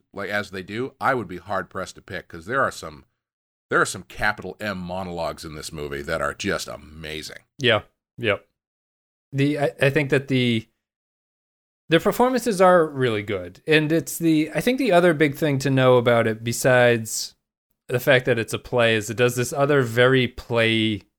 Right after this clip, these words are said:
Speaker 2: it, it, it, it strikes me as very much a theatrical, uh, concept where you start the story off thinking everything is maybe not perfect,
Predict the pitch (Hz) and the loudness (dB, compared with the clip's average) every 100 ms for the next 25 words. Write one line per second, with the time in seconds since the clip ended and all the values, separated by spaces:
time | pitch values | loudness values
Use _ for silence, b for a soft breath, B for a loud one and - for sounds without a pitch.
0 | _ _ - 151 156 151 - 147 - - | _ _ -8 -8 -6 -6 -4 -6 -6 -8
1 | 156 - 196 190 190 135 123 131 123 120 | -6 -2 0 0 -2 0 2 2 2 -2
2 | 117 - 107 104 113 - 104 98 - _ | -4 -4 -2 -2 -4 -4 -4 -4 -8 _
3 | _ 117 98 92 _ _ _ _ _ _ | _ -4 -4 -6 _ _ _ _ _ _
4 | - 117 107 - 92 - 113 110 104 - | -4 -2 -2 -4 -4 -4 2 4 2 -2
5 | _ _ _ _ _ _ _ _ - 143 | _ _ _ _ _ _ _ _ -6 -2
6 | 135 - - 175 196 185 - 180 160 143 | -2 -2 4 4 4 0 -2 2 4 4
7 | 131 135 135 - _ _ _ _ _ _ | 2 2 0 -6 _ _ _ _ _ _
8 | _ _ _ _ _ - - - 160 143 | _ _ _ _ _ -20 -14 -4 -4 -2
9 | 160 151 147 143 139 151 135 127 120 - | -2 0 0 2 0 0 2 0 -2 -4
10 | 139 147 143 139 123 113 - - 143 135 | 0 0 0 0 2 0 -2 -2 0 2
11 | 156 139 | -2 -2